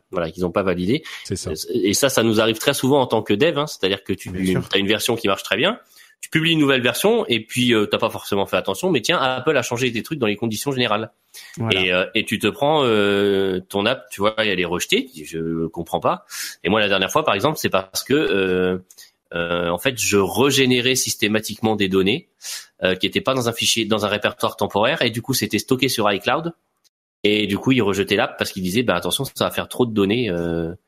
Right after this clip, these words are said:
Speaker 2: Hmm.
Speaker 1: euh, sur, sur
Speaker 2: Ouais,
Speaker 1: iCloud.
Speaker 2: c'est ce
Speaker 1: Mais là,
Speaker 2: fameux
Speaker 1: c'est plutôt bien,
Speaker 2: processus
Speaker 1: parce
Speaker 2: de validation, ouais.
Speaker 1: voilà.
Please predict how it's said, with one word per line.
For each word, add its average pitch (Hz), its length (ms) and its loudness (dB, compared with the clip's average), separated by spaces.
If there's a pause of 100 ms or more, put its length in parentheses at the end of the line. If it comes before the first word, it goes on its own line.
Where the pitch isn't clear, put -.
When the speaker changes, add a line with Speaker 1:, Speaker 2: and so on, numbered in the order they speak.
(180)
Speaker 2:
Hmm. 110 220 -2 (180)
Speaker 1:
euh, 90 80 -2
sur, - 180 -4
sur - 200 0
Speaker 2:
Ouais, 107 100 0
Speaker 1:
iCloud. 92 220 0
Speaker 2:
c'est - 80 -4
ce - 40 -2
Speaker 1:
Mais 101 80 4
là, 120 80 4
Speaker 2:
fameux 120 120 4
Speaker 1:
c'est 120 60 2
plutôt 135 220 2
bien, 151 160 2
Speaker 2:
processus 107 140 0
Speaker 1:
parce 113 120 0
Speaker 2:
de 98 60 -2
validation, 92 640 -4
ouais. 80 60 -16
Speaker 1:
voilà. 92 200 -8